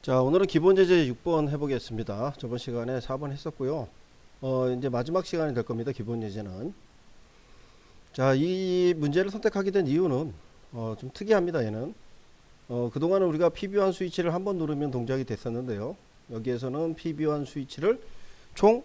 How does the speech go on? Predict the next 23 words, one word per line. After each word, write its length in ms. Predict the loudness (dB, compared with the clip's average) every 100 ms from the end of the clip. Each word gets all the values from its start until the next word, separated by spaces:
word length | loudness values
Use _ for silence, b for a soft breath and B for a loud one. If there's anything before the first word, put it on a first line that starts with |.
| 2
일곱 500 | 4 6 4 0 2
번 180 | 4 4
누르게 520 | 2 0 2 0 0
되겠습니다. 640 | -2 -6 -8 -8 -10 -12
자, 260 | -14 -18 -20
한번 180 | -18 -10
볼까요? 380 | -2 0 0 -2 -20 -18 -16 -16 -18 -20 -20 -20 b b b
자, 240 | -6 -2 0
여기 140 | 0
보면 280 | 0 2 2
한 180 | 0 -2
번 140 | 0
있습니다. 500 | 0 -2 -2 0 -2 -6 -20 -20 -20 -20 -20 -20 -20 -20 -20 -20 -20 -20 -20 -16
자, 160 | -14 -8
두 260 | -2 -2
번, 360 | 4 4 4 0 -12 -20 -20 -20 -20 -20 -20 -20 -20 -20 -20 -20 -20 -20 -20 -20
자, 60 | -14
세 220 | -6 -4
번, 360 | -2 -2 -2 -6 -16 -20 -20 -20 -20 -20 -20 -20 -20 -20 -20 -20 -18
네 200 | -12 -8
번, 240 | -2 -2 -4 -14 -20 -20 -20 -20 -20 -20 -20 -20 -20 -20 -20 -20 -20
다섯 380 | -20 -14 -14 -4
번, 180 | -4